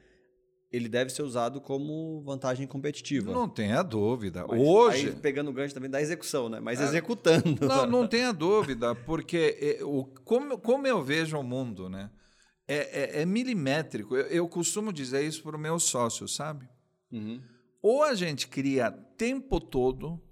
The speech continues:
Speaker 2: tempo todo, quer dizer, a gente precisa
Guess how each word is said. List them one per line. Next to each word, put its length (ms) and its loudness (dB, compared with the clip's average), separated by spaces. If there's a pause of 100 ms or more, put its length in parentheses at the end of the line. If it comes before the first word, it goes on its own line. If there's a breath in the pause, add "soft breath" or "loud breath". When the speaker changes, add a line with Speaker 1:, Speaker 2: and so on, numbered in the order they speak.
(280)
Speaker 2:
tempo 420 2
todo, 540 0 (140)
quer 100 -8
dizer, 140 -4
a 60 -2
gente 300 -6
precisa 880 0